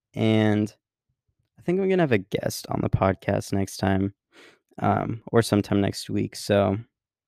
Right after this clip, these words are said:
looking forward to that.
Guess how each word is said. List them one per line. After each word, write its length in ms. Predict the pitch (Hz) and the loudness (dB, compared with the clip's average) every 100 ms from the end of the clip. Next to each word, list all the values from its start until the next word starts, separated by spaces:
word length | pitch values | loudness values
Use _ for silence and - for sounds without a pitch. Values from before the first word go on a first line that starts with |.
| _ _ _ - - - - _ _ 143 - | _ _ _ -16 -14 -16 -18 _ _ -10 -8
looking 300 | 98 104 98 | -2 0 0
forward 340 | - 107 101 | 0 0 0
to 160 | 95 98 - | -6 -2 4
that. 340 | 107 101 | 6 6